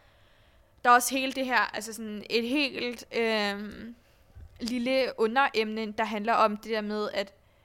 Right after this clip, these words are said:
øhm, at arvingerne, de skal ligesom, de får nogle,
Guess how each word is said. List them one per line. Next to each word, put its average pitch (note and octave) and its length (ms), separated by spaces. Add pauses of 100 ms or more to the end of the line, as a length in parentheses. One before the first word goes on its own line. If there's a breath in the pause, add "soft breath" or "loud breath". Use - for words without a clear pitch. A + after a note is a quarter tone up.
(140 soft breath)
øhm, G3+ 540 (520)
at A3+ 200 (640)
arvingerne, C4 480
de C4 180
skal C4 140
ligesom, A#3+ 240
de C4 140
får C#4+ 220
nogle, A#3 400